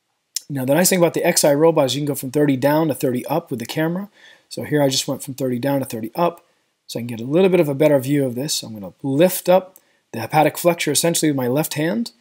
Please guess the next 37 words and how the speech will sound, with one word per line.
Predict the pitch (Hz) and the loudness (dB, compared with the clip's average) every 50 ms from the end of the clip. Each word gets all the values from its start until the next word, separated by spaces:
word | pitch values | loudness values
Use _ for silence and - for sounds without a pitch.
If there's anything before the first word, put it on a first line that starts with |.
| _ _ _ _ _ _ _ _ _ _ _ _ | _ _ _ _ _ _ _ _ _ _ _ _
and | - - | -20 -10
push | - 139 131 - - | -6 -4 -2 0 2
down | 135 147 160 175 175 | 4 4 4 4 4
to | 165 | 2
my | 160 156 147 | 2 2 2
right, | 143 143 151 165 190 | 2 4 4 4 2
and | 190 131 | 2 -2
you | 120 | -4
should | - - - - 185 170 | -2 0 2 2 2 2
see | - - | 0 0
the | 175 151 147 | 0 0 0
abdominal | 135 127 139 135 139 135 135 | 0 0 0 0 2 0 0
wall. | 131 127 127 127 - - | 0 -2 -2 -4 -6 -8
There | 90 85 | -10 -10
it | 85 | -10
is. | 78 - - - _ _ _ _ _ _ _ _ _ _ _ _ - | -10 -12 -12 -12 _ _ _ _ _ _ _ _ _ _ _ _ -6
And | 113 123 | 0 2
I | 277 - 302 | 4 4 4
can | - 160 | 2 0
see | - - 143 | 0 0 0
the | 127 139 - - | -2 -4 -2 2
edge, | 156 165 175 180 180 180 - - - - | 4 4 6 4 4 -2 -6 -8 -8 -8
the | 135 127 127 131 127 | -8 -6 -6 -4 -2
lateral | 127 135 143 151 160 170 175 175 170 - | 0 2 4 6 6 8 8 6 6 6
edge | - 160 156 143 | 2 0 0 0
of | 143 | 0
the | 135 131 | 2 4
liver, | 147 170 175 196 208 202 | 6 6 6 4 2 -2
and | - 147 143 | -2 -2 -4
I'll | 135 131 123 123 | -4 -4 -6 -6
keep | - - 175 175 - | -6 -6 -6 -6 -2
pushing | - 160 147 - 147 139 131 131 | -2 0 0 0 -2 -4 0 0
down | 135 135 135 135 139 143 143 139 - - - - _ - | 2 2 2 2 0 0 -2 -4 -10 -16 -20 -20 _ -8
with | 135 120 | -6 -4
my | 120 120 120 | -2 0 0
right | 123 123 143 151 165 165 - | 2 4 4 4 4 2 0
hand | 127 135 131 127 131 131 127 | -4 -4 -4 -4 -4 -4 -6